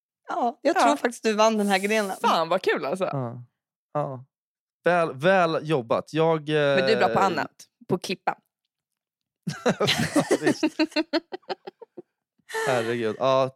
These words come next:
Speaker 3: till nästa gång. Då, då sätter, då, det blir en, det blir en ny rodd.
Speaker 2: <laughs> Exakt. Utmaningar är kul.
Speaker 1: Men vi kan fråga våra lyssnare sen vem som
Speaker 2: Vem som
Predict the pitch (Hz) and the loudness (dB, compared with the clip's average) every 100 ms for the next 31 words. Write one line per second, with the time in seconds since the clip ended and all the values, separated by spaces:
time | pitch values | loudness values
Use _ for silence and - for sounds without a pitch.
0 | _ - 143 135 - 143 135 107 110 127 | _ -2 0 -2 -2 0 2 0 -2 -4
1 | 127 117 127 120 131 120 - 113 113 113 | -4 -2 -4 -4 -4 -6 -10 -14 -12 -14
2 | - 139 135 143 147 139 139 135 151 143 | -14 -10 -4 0 0 2 -2 2 2 4
3 | 151 147 139 104 107 - - 330 311 277 | 2 4 2 0 -8 -8 0 2 4 4
4 | 302 277 539 277 370 269 277 370 - 370 | 4 6 6 6 4 2 0 2 2 0
5 | - 214 - - - - - - _ _ | 2 0 2 -2 -2 -8 -8 -12 _ _
6 | _ - - - 719 587 - 403 - - | _ -10 -8 -8 -8 -6 -2 -2 -2 -2
7 | 370 202 202 233 202 226 247 254 240 254 | 0 2 0 2 0 -2 -4 0 2 2
8 | - - 214 226 294 453 311 214 196 196 | -2 -2 0 2 4 4 6 6 4 2
9 | 240 - - 294 226 220 - 214 302 247 | 0 -2 0 2 4 2 4 2 4 0
10 | 196 202 202 196 190 185 | 0 0 0 0 2 2